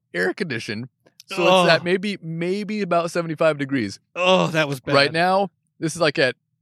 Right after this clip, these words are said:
Speaker 1: probably over eighty degrees or
Speaker 2: Ooh.
Speaker 1: something, but that's not a very good shot right
Speaker 2: You
Speaker 1: there.
Speaker 2: know what that reminds me of?
Speaker 1: Uh, a bad night
Speaker 2: Buddy
Speaker 1: in
Speaker 2: Ryan is head coach of the Philadelphia Eagles.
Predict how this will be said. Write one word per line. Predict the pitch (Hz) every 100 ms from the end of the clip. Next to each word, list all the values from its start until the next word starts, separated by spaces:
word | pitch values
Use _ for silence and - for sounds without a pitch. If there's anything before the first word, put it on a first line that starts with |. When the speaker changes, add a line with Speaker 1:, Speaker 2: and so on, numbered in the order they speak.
| _
Speaker 1:
probably | 170 160 -
over | 147 147 143 127
eighty | 131 127
degrees | 117 110 110 98
or | 95
Speaker 2:
Ooh. |
Speaker 1:
something, | 165 143 101 107
but | 123
that's | 135 131
not | 143 123
a |
very | 117 107
good | 98
shot | 101 92
right | 87
Speaker 2:
You | -
Speaker 1:
there. |
Speaker 2:
know | 185
what | 196
that | 196
reminds | 180 180 196 202
me | 220
of? | 226 214 190 _ - _ _ -
Speaker 1:
Uh, | 117 107 101
a | 120
bad | 110 110 110 110
night | 110
Speaker 2:
Buddy | 190 180
Speaker 1:
in |
Speaker 2:
Ryan | 170 165 165 170
is | 156
head | 139 151
coach | 165 143 143
of | 123
the |
Philadelphia | - 131 120 120 117 110
Eagles. | - -